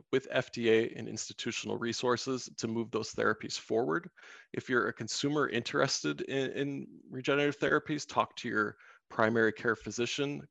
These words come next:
go look at those external websites, really educate yourself on these therapies. And overall, I think there is a lot of excitement, both within the, uh, medical community, research community, and the regulatory community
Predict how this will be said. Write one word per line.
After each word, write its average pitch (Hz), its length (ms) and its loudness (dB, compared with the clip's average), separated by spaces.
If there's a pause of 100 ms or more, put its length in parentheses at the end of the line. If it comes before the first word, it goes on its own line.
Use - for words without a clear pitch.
(140)
go 117 160 4
look 120 240 0
at 113 100 -4
those 110 180 -2
external 113 440 -2
websites, 110 540 2
really 107 240 0 (100)
educate 117 400 -2
yourself 110 560 -2
on 113 180 2
these 110 360 -4 (100)
therapies. 143 560 0 (480)
And - 140 -2
overall, 185 520 4
I 127 120 4
think 147 340 -4
there 127 180 4
is 123 380 0 (300)
a 143 80 0
lot 160 180 8
of 147 80 4
excitement, 123 640 2
both 117 280 -2 (100)
within 123 600 0
the, 113 460 -4
uh, 110 40 -10
medical 143 420 2
community, 131 500 -2
research 117 480 -2
community, 117 600 -4
and 151 180 0
the 143 60 0
regulatory 120 640 4
community 104 600 -6